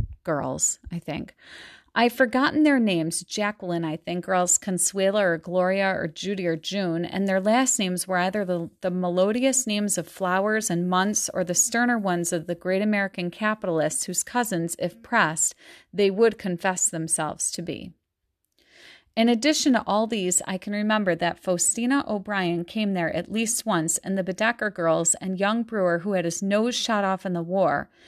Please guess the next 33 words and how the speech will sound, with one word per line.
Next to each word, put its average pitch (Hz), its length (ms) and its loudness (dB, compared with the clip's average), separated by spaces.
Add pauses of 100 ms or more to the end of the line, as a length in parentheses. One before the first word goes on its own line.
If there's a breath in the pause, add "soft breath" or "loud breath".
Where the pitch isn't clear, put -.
(300 loud breath)
and 208 180 2
Mister 233 480 2
L. 196 160 -2
Bruxberger 185 840 -2
and 190 160 -2
Miss 202 220 0
Hogg, 175 360 2
his 180 220 -4
fiancée, 185 680 -2
and 185 160 -4
Ardita 214 480 -2
Fitzpeters 185 840 -2
and 180 200 -4 (160)
Mister 220 420 -2
P. 226 240 -2
Jewett 180 400 -2
once 214 340 0
headed 202 240 -4
the 185 80 -6
American 180 460 -2
Legion, 165 460 -4 (520 loud breath)
and 214 140 2
Miss 202 240 2
Claudia 254 560 0
Hip 226 260 -2
with 180 140 -4
a 175 40 -4
man 196 280 0
reputed 240 580 -2
to 196 100 -8
be 180 160 -2
her 175 140 0
chauffeur, - 720 -2